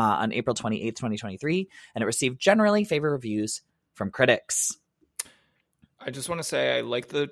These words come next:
Speaker 2: word tyranny. I don't know why, but I
Speaker 1: Tyranny.
Speaker 2: just Tyranny.
Speaker 1: I know, it sounds really intimidating.
Speaker 2: So we reviewed Jedi Fallen Order.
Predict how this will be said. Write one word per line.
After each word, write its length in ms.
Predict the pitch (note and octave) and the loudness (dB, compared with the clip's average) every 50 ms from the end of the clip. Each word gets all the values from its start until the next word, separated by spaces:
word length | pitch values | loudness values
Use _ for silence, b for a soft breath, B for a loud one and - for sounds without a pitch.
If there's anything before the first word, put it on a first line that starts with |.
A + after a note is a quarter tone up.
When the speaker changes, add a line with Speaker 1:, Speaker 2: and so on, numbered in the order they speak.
| - _ _ _ - | -8 _ _ _ -18
Speaker 2:
word 540 | D3 B2+ B2+ A#2+ A#2 A#2 A#2 A#2 A2 G2+ - _ _ | -14 -10 -6 -6 -4 -4 -6 -8 -10 -12 -18 _ _
tyranny. 600 | - - C#3 B2+ A#2 A#2 A2+ G#2+ F2 A#1 B1+ - _ _ _ _ _ | -14 -8 -8 -8 -6 -8 -10 -12 -16 -18 -20 -20 _ _ _ _ _
I 60 | D3 | -10
don't 200 | C3+ C#3 C#3+ C#3+ | -10 -8 -8 -8
know 120 | C#3 C#3 C3 | -8 -8 -6
why, 280 | B2 A#2+ A#2 A2 A2 | -4 -4 -4 -4 -4
but 140 | - A2+ - | -6 -6 -4
I 40 | A2 | 2
Speaker 1:
Tyranny. 760 | C3 D#3+ D3 C3+ B2+ A#2+ A#2 A2 G#2 G2 F#2 E2 E2 A2 A#2+ | 4 6 6 6 4 2 0 -2 -4 -6 -8 -10 -12 -10 -10
Speaker 2:
just 20 | - | -10
Tyranny. 880 | - D3 A#2+ B2 A2+ G#2 G#2 G2+ G2 F#2+ F#2+ F#2 F2+ F#2 F2 F#2+ - _ _ _ _ | -8 -8 -8 -8 -8 -10 -12 -14 -16 -18 -20 -20 -20 -20 -20 -20 -20 _ _ _ _
Speaker 1:
I 100 | C3 B2 | -10 -8
know, 120 | A2+ G#2 | -6 -6
it 120 | G2+ F2+ - | -8 -6 -6
sounds 180 | B2+ A#2+ A#2+ | -6 -4 0
really 160 | C#3 C3 B2+ A#2+ | 2 2 2 2
intimidating. 540 | A#2 - B2 A2 G2+ G2+ G2+ G2+ A2 C3 - _ _ | 0 -2 -4 -4 -4 -4 -4 -4 -6 -10 -12 _ _
Speaker 2:
So 180 | - - F3 D#3+ | -4 0 0 0
we 260 | D3+ D#3 F#3 G3+ A3 | 2 2 2 2 2
reviewed 840 | A#3+ B3 C4+ C4 A#3+ F#3+ F#3+ F3 E3 D#3 D#3+ D#3 D3+ D3+ D3+ C#3+ - - - _ _ _ _ _ _ _ _ _ _ _ _ _ _ _ _ _ - - | 2 2 0 0 0 -2 -2 0 2 4 4 4 4 2 0 -2 -6 -10 -16 _ _ _ _ _ _ _ _ _ _ _ _ _ _ _ _ _ -18 -2
Jedi 280 | - D3+ C#3 C#3 D3+ D3 | 0 4 4 4 4 4
Fallen 300 | - E3 D#3+ E3 E3 D3+ | 4 2 2 2 2 0
Order. 380 | C3 A#2+ B2 B2+ F3+ F#3+ - | -2 -2 -2 -4 -6 -6 -10